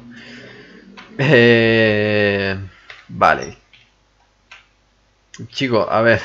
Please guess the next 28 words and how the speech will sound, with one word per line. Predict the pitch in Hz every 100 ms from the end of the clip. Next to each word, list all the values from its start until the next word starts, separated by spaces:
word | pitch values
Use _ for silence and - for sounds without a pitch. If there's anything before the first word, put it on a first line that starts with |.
| -
<laughs> | - 120 _ _ _ _ - 185 104
Que | -
lo | 117
tenía | 113 113 127 127
antes | 135 139
y | 135
lo | 117
quité. | 107 101 98 - _ _ - - _ _ _ _ _ _ _ _ _ _ _ _ _ _
Vale, | - 127 123
lo | 123
siguiente, | 123 127 165 190 190 196 196
una | 185 180 170 - - -
bolsa | 123 160 - 165
de | 156
flores, | - 175 180 180 175 175 147
loto | 139 151 147
negro | 156 165 165
y | 160
terracero. | 156 147 127 123 107 90 - -
Vale, | - - - -
eso | - 180 180 190 160 -
es | 160 180 185 -
lo | 123
principal | 123 120 123 135 147 - _ _
para | 139 139 147 147 - - _ _
fundamentos | - 127 120 120 127 131 135
y |
mecánica. | 117 104 92 92 90 92